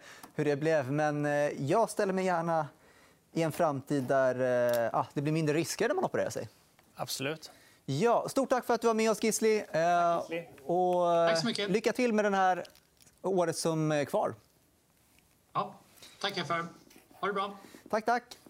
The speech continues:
Speaker 1: Och Erik.
Speaker 2: Yes.
Speaker 1: Yes, robotkirurgi,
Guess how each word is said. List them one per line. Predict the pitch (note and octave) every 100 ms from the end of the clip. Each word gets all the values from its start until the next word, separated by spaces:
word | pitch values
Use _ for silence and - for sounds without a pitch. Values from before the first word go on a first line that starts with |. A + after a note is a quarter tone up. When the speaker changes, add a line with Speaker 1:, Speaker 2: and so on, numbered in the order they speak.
| - - - - - - -
Speaker 1:
Och | F#3+ G3+ - - _ -
Erik. | G#3+ E3 D#3 - - - -
Speaker 2:
Yes. | C#3+ D3+ D3 D3+
Speaker 1:
Yes, | D3 D#3+ C#3 - -
robotkirurgi, | - F3+ D#3 D3+ - D3+ D3 D3+ D3 C#3+